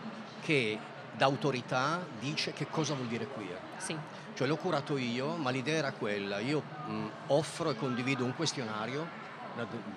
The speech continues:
Speaker 1: decina di domande, per stimolare un proprio posizionamento intorno al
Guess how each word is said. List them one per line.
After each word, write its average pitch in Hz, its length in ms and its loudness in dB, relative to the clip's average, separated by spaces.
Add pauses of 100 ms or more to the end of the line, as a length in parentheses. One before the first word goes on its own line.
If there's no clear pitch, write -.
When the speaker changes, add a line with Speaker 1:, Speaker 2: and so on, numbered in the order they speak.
Speaker 1:
decina 120 320 -2
di 113 100 -2
domande, 110 760 -2 (420)
per 131 480 6
stimolare 151 880 4 (120)
un 127 180 0
proprio 175 340 4
posizionamento 110 1000 -4 (180)
intorno 117 520 -2
al 107 60 -6